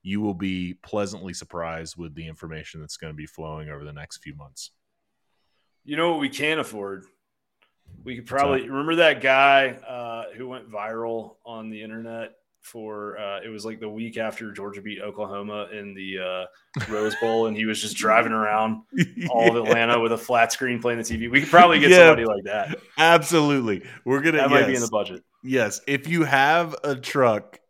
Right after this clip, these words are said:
Speaker 1: that can hold a flat screen on the back and are willing to drive around Atlanta with, uh, <laughs> we gotta get out of here. We're, we're just messing around at this point. But yeah, go, thank y'all for joining us. Had a great time. Uh,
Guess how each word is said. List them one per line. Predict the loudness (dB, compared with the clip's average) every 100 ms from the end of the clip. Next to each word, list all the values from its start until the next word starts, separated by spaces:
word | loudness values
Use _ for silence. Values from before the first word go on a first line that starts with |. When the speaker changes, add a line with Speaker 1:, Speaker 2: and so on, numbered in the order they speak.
| -16
Speaker 1:
that | -10 -8 -8
can | -6 -6
hold | -2 -2 -2
a | -4
flat | -6 -6 -6 -6 -10
screen | -12 -12 -12 -12
on | -12
the |
back | -12 -14 -16 -20 _ _ _ _ _
and | -10 -8
are | -6
willing | -4 -2 -2
to | -4 -2
drive | 2 2 2
around | 0 -2 -4
Atlanta | -6 -6 -6 -8 -12 _ _ _ -10
with, | -6 -4 -6 -8
uh, | -10 -12 -14 _ _ _ -20 -14 -8
<laughs> | -8 -2 -4 -4 -20 -20 -4
we | 4
gotta | 6 6
get | 4 0
out | 0 -2
of |
here. | -4 -4
We're, | -2 -2
we're | -2 -6
just | -6 -10
messing | -10 -10 -12
around | -12 -14
at | -16
this | -18
point. | -16 -16 -4
But | 2
yeah, | 2 2 -4 -20 -20 _ -6
go, | -2 -2
thank | 2 2 6
y'all | 4 6
for | 2
joining | 0 -2 -2
us. | -4
Had | 0 -2
a |
great | 0 -4 -4
time. | -4 -4 -4 -6 -8
Uh, | -8 -6 -8